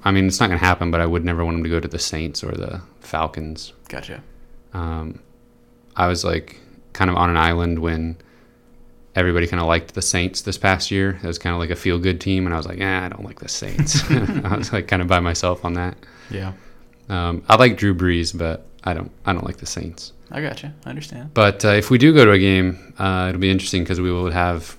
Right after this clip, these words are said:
Speaker 1: probably three big Chiefs fans, two Broncos fans, and I would have to buy a Carolina Panthers jersey and to wear up there.
Speaker 2: <laughs>
Speaker 1: So I don't know if I would buy a Cam Newton one or, uh,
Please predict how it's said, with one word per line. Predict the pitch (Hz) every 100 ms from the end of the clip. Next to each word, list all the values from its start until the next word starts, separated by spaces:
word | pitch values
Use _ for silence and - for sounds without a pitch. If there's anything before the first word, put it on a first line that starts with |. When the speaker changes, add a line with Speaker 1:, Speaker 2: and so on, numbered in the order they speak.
| -
Speaker 1:
probably | 92 95 90 92 87 87 - -
three | - 92 95 95 92 82 - -
big | 95 82
Chiefs | - 120 120
fans, | - 110 110 104 -
two | - 107 107 101
Broncos | 90 101 104 110 110 101
fans, | - 104 104 101 98
and | - 92 92 90 90 - - - - -
I |
would | 87
have | 87 95 -
to | 92 87 80
buy | 80 85 90
a | 87 82 82 82
Carolina | - 90 87
Panthers | 82 90 92 85
jersey | - 87 82 82
and | 82 -
to | 90
wear | 85 85
up | 85
there. | 92 87
Speaker 2:
<laughs> | - 85
Speaker 1:
So | 82 - - - -
I |
don't | 95 98
know |
if | 92
I | 95
would | 87
buy | 90
a | 87
Cam | - 92 90
Newton | 90 92
one | 92 90
or, | 85 85
uh, | 82